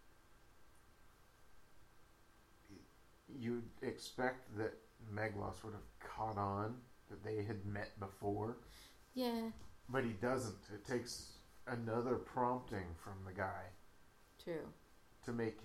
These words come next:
Speaker 1: him understand that they have met before.
Speaker 2: Yeah, or it could be that he's just trying to sort it in his head about where things might be or something.
Speaker 1: Yeah, maybe.
Speaker 2: Yeah, I can understand that. But I think they, they didn't do a bad job with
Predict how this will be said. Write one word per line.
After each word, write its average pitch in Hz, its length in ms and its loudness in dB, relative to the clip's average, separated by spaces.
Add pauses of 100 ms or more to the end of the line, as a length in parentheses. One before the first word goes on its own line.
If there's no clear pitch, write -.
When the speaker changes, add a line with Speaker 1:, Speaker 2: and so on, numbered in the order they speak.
Speaker 1:
him 107 160 2
understand 104 680 0
that - 180 -6
they 98 320 -2
have 104 100 -6 (180)
met 117 300 0
before. - 420 -8 (1160)
Speaker 2:
Yeah, 240 360 0
or 233 100 4
it 233 100 -2
could 240 160 4
be 214 120 10
that 196 160 4
he's 180 340 0 (320)
just - 280 -2 (680)
trying 170 360 0
to 156 100 -2
sort 170 300 0
it 160 180 0
in 151 160 -8
his - 160 -8
head 165 380 0 (120)
about - 180 -6
where 147 140 0
things 143 400 -8
might - 240 -10
be - 240 -6
or - 80 -12
something. - 500 -12
Speaker 1:
Yeah, 98 240 -2
maybe. 90 320 -8 (680)
Speaker 2:
Yeah, 190 140 4
I 180 100 4
can 170 180 -4
understand - 520 -8
that. 92 200 -10 (100)
But 202 100 2
I 208 80 6
think 220 280 0
they, 160 240 4 (720)
they 233 80 6
didn't 240 200 4
do 220 100 10
a 196 40 4
bad 165 300 4
job 151 320 4
with 147 140 -4